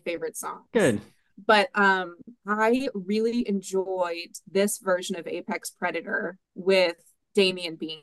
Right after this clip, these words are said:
Speaker 1: in it.
Speaker 2: Hmm.
Speaker 1: I personally liked the harmonies of his deeper voice better. The, the, the version on Broadway, it, it's Katie singing it with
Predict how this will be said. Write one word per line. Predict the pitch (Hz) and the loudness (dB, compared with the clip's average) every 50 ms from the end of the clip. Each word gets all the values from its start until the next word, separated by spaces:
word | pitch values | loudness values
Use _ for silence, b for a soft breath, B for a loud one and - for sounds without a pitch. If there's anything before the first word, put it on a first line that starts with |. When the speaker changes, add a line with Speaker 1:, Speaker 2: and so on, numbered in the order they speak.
| 160 - | -12 -10
Speaker 1:
in | - - | -8 -6
it. | 165 - - _ _ _ _ _ _ _ _ _ | -6 -8 -10 _ _ _ _ _ _ _ _ _
Speaker 2:
Hmm. | 147 139 131 226 | 0 2 4 6
Speaker 1:
I | 202 190 196 196 196 202 202 202 - _ _ _ _ | 6 6 6 6 6 4 4 2 0 _ _ _ _
personally | - 220 214 202 - 233 226 220 214 208 | 0 0 0 2 0 -2 0 0 0 0
liked | 190 180 175 175 175 185 175 _ - - 208 | 0 2 0 0 0 0 -4 _ -14 -14 -6
the | 190 190 180 180 175 175 170 170 165 170 180 180 _ _ _ | -6 -6 -6 -6 -10 -10 -10 -10 -8 -8 -10 -14 _ _ _
harmonies | - 190 185 196 202 202 214 220 220 214 - - - | -2 0 0 2 0 0 0 0 -2 -2 -6 -6 -2
of | 190 185 180 180 175 - | 0 2 2 2 0 -2
his | 208 185 180 - | -4 -6 -6 -4
deeper | 196 190 180 - 214 202 | -8 -10 -2 -2 -2 0
voice | 214 226 220 214 220 214 - - - - - - - _ _ _ _ _ _ _ _ _ | 2 0 0 0 -2 -2 -4 -4 -4 -4 -4 -8 -10 _ _ _ _ _ _ _ _ _
better. | 202 185 185 214 220 214 220 226 | -2 0 4 4 4 4 4 2
The, | 208 214 202 185 180 | 0 2 0 0 2
the, | - 208 185 170 - - | 2 2 2 2 0 -2
the | 202 | 0
version | 190 220 226 240 240 233 | 2 2 2 2 2 -2
on | 208 196 185 | -2 -2 -4
Broadway, | 180 175 170 175 180 190 180 175 - | 0 2 2 2 2 0 -6 -6 -8
it, | - 175 - _ _ - | -10 -12 -14 _ _ -6
it's | 190 190 - - | -6 -6 -6 -14
Katie | - - - 170 170 175 196 226 247 | -14 -8 -4 -4 -2 0 0 0 0
singing | 240 - 247 240 247 240 240 | 0 0 0 0 0 -2 -4
it | 247 202 202 | -6 -2 -2
with | 233 220 | -4 -4